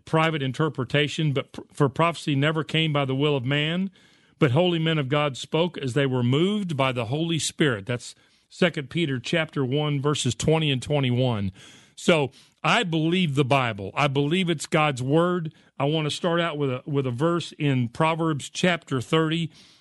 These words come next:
And listen to what Proverbs chapter thirty, verse five says. It says, "Every word of God is pure,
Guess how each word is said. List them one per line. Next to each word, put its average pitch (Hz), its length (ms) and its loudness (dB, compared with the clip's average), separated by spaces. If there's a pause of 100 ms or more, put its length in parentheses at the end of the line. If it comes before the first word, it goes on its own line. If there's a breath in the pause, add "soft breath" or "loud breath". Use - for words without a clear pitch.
And 143 160 4
listen 185 240 0
to 185 60 2
what 170 220 0
Proverbs 160 540 -2
chapter 160 340 -2
thirty, 156 340 0
verse 139 300 0
five 139 340 0
says. 104 380 -4 (300 loud breath)
It 165 160 2
says, 151 360 2 (100)
"Every 208 380 4
word 175 480 2
of 139 180 -6
God 147 280 2
is 123 140 -4
pure, 117 480 0